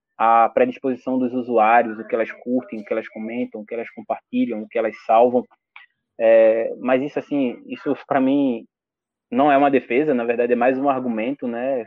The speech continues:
sobre o racismo estrutural, né, e os algoritmos, eles não fogem disso, porque como eu tava falando,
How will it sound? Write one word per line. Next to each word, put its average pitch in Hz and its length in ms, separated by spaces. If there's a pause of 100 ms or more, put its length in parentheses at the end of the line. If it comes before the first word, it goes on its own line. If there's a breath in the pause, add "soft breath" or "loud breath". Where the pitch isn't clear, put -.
sobre 127 400
o 131 80
racismo 135 520
estrutural, 135 560 (480)
né, 117 160
e 123 40
os 120 120
algoritmos, 123 500
eles 123 180
não 131 220
fogem 131 380
disso, 113 180 (140)
porque 113 160
como 120 140
eu 117 40
tava 113 240
falando, 131 380